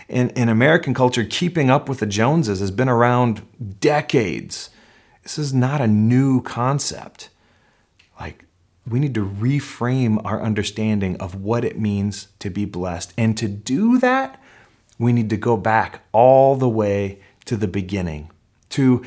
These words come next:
the Genesis poem. And I'm not trying to be disrespectful.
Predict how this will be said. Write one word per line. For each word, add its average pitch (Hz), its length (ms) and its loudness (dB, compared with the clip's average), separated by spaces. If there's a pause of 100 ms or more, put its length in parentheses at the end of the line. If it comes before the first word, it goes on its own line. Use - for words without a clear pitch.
(260)
the 107 100 0
Genesis 127 760 0
poem. 90 520 -2 (420)
And 123 120 4
I'm 123 100 4
not 156 140 2
trying 151 240 2
to 123 80 0
be 127 100 2
disrespectful. 117 880 -4